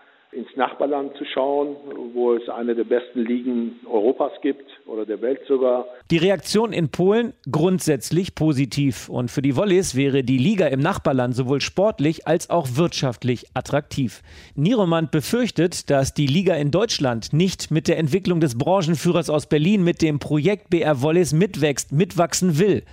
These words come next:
Speaker 2: was Infrastruktur, Marketing, Eventplanung und Durchführung angeht.
Speaker 1: Wir können uns jetzt nur noch steigern und nach vorne kommen, wenn die Liga mitzieht. Aus eigener Stärke, aus eigenem Tun heraus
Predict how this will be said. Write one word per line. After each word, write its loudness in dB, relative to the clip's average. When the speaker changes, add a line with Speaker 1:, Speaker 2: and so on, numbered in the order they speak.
Speaker 2:
was -2
Infrastruktur, 0
Marketing, 0
Eventplanung -2
und -2
Durchführung -2
angeht. -2
Speaker 1:
Wir 4
können -4
uns -10
jetzt -4
nur -4
noch -2
steigern 0
und -8
nach -6
vorne 2
kommen, -2
wenn 0
die -2
Liga 0
mitzieht. -8
Aus -4
eigener 0
Stärke, 2
aus 0
eigenem -6
Tun 2
heraus 2